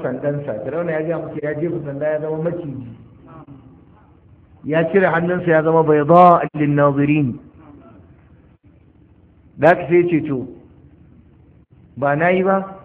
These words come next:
kun ce ni tsafi nake yi, to ku yi irin abin da na yi nema,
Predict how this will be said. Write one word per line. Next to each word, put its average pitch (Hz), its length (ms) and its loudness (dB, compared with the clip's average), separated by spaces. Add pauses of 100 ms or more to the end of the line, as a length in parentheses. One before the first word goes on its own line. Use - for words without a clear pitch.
kun 190 180 -6
ce 185 160 -4
ni 170 200 -2
tsafi 185 420 -4
nake 170 260 -4
yi, 165 340 -2 (420)
to 151 120 -6 (160)
ku 160 100 -2
yi 175 200 -2
irin 190 380 -2
abin 165 360 0
da 156 120 -2
na 143 100 -2
yi 143 160 -2
nema, 143 560 -4